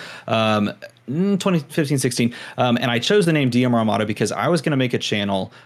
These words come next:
um, predominantly about the game Dice Masters. So Dice Masters is shortened to D M. At least that's what I chose, uh, which is funny because a lot of people say Dungeon Master, and I'll take that too. I mean, I ran,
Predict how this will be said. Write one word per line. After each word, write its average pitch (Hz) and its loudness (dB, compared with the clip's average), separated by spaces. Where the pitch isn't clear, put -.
um, 90 -2
predominantly 135 2
about 98 0
the 104 -2
game 92 -2
Dice 113 -2
Masters. 80 -4
So 113 0
Dice 120 -2
Masters 113 0
is 117 0
shortened 101 -2
to 101 -2
D 92 -2
M. 90 -2
At 98 -2
least 101 -2
that's 92 -4
what 95 0
I 87 0
chose, 92 -2
uh, 95 0
which 131 2
is 135 0
funny 165 0
because 131 0
a 120 4
lot 110 2
of 117 -4
people 117 0
say 104 0
Dungeon 98 -2
Master, 123 0
and 110 -2
I'll 110 0
take 147 -2
that 87 -2
too. 110 0
I 92 -2
mean, 104 -2
I 95 -2
ran, 101 -2